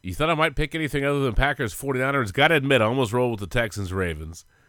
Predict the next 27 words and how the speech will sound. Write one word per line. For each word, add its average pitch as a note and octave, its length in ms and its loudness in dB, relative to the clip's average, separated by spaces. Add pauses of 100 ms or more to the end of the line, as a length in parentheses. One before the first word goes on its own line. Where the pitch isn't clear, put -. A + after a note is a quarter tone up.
(120)
C A2+ 180 -8
J A#2+ 160 0
Stroud A#2 260 0
is F#2+ 80 -6
incredible, F2+ 460 -4
so E2+ 280 -8
Baltimore F2+ 460 -8
better, D#2+ 240 -8 (200)
better F2+ 220 -10
buckle E2 440 -10
up. D#2 260 -12 (460)
Look, C#3 260 4
whatever B2 280 4
happens A#2 360 4
going A2+ 280 2
forward, G#2 360 0
Green A#2+ 280 -2
Bay C3 160 0
thumping A2 360 -4
Dallas G2 360 -2
was G2 120 -10
like F#2 160 -4
several G2 440 -4
wins F2+ 240 -4
rolled F2+ 260 -4
into E2+ 60 -6
one. C#3+ 400 -2